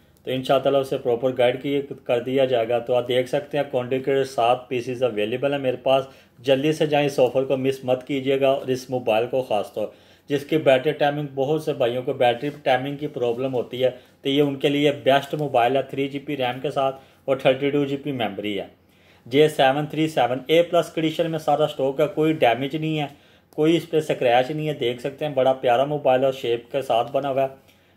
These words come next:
जे सेवन प्रो की सेम सेम ये इन्होंने दी हुई है लुक इसको। बड़ा प्यारा मोबाइल है। WhatsApp या कॉल के ऊपर रब्ता कर सकते हैं। अच्छी कंडीशन में है, बिल्कुल अच्छी वर्किंग के साथ है जे सेवन थ्री सेवन।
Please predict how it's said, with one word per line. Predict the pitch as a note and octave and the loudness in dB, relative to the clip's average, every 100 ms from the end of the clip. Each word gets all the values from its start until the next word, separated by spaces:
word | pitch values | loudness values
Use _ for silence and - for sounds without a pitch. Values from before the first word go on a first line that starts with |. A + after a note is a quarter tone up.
| - | -6
जे | B2 D#3 | 0 2
सेवन | D3+ C#3 D#3 | 4 2 2
प्रो | D#3 D3+ D3+ | -2 0 0
की | D#3+ | -2
सेम | D#3 C#3+ C3+ | -2 -2 -4
सेम | C3 D3+ | -4 -6
ये | C#3+ C#3+ C#3 - - C#3+ | -2 -2 -2 -8 -14 -8
इन्होंने | C3 C#3 C#3 | -2 -2 -2
दी | B2+ A#2+ | -2 0
हुई | C3+ C3 | 2 2
है | |
लुक | A#2 A#2 - | 2 0 -6
इसको। | A2 - G2 - _ _ _ | -10 -8 -10 -12 _ _ _
बड़ा | B2+ C#3 | 2 4
प्यारा | C3 C3+ B2+ | 4 4 4
मोबाइल | D#3 D#3 D3+ D3 | 2 2 4 4
है। | D3+ D3 - _ _ - | 2 0 -12 _ _ 0
WhatsApp | C3+ C#3+ E3 D#3 | 2 2 2 0
या | D#3+ | -2
कॉल | D#3 C#3 C#3 | -2 2 0
के | D3 | 0
ऊपर | - C3+ | 0 4
रब्ता | A#2 - C3+ | 4 2 0
कर | C3+ B2 | 2 0
सकते | - D3+ - D3+ | 0 -4 -4 -4
हैं। | C#3+ - _ _ _ - | -6 -10 _ _ _ -8
अच्छी | - - D#3 | -6 -2 -2
कंडीशन | D3+ C#3+ E3 D#3 | 0 -2 0 0
में | D#3 | 0
है, | D3 C3 B2+ | -2 -6 -2
बिल्कुल | C#3 C#3+ D#3 D3 C3+ | -2 0 -2 -2 -4
अच्छी | B2+ D3+ | -6 -2
वर्किंग | C3+ C3 D#3 D#3 | 2 0 0 -2
के | D#3 | 0
साथ | D3+ C3+ B2+ | 2 2 2
है | C#3+ C#3 | 0 0
जे | C3 C3 | -4 -4
सेवन | B2+ A#2 C3+ C3+ | -2 -2 -4 -8
थ्री | C#3 C#3 | -8 -6
सेवन। | B2 F#2+ G2 | -4 -4 -6